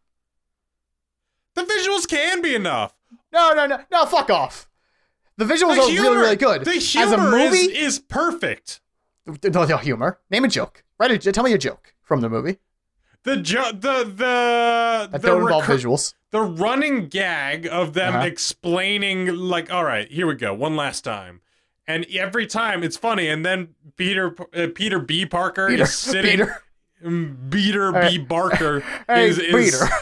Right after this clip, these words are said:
Speaker 1: is, is in a, uh, he's just in a shower, be-, just, like, contemplating sadness because he got divorced, and is, just talks about seahorses for a little bit. That shit's hilarious.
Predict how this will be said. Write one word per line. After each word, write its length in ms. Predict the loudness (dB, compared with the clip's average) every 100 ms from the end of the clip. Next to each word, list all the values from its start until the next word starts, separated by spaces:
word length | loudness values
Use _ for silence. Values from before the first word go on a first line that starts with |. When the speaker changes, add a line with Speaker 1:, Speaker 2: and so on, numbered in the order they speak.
| -6 _ _ _ _ _ -4
Speaker 1:
is, 300 | -2 -4 -4
is 320 | -2 -2 -4 -6
in 380 | -4 -4 -6 -8 -8
a, 380 | -4 -2 0 0
uh, 460 | 0 0 0 -2 -2
he's 180 | -2
just 160 | -2 -4
in 100 | -4
a 40 | -2
shower, 440 | -4 -2 -2 -2
be-, 140 | -4 -6 -12 -6
just, 240 | -6 -4
like, 180 | -4 -4
contemplating 1000 | -4 -4 -4 -8 -4 -2 -2 -4 -6 -10 _ -16
sadness 840 | -8 -6 -4 -6 -4 -2 -4 -8
because 280 | -6 -6 -4
he 80 |
got 220 | -4 -6 -8
divorced, 580 | -10 -2 0 -2 -6 -18 _ _ -6
and 120 | -2
is, 240 | -2 -4
just 200 | -6 -8 -4
talks 300 | -4 -2 -2
about 180 | -2
seahorses 640 | -2 -2 -2 -2 -4 -6 -10
for 120 | -8
a 40 |
little 180 | -6 -4
bit. 120 | -4
That 200 | -4 -4
shit's 160 | -4 -2
hilarious. 840 | -2 -2 0 0 -2 -4 -8 -16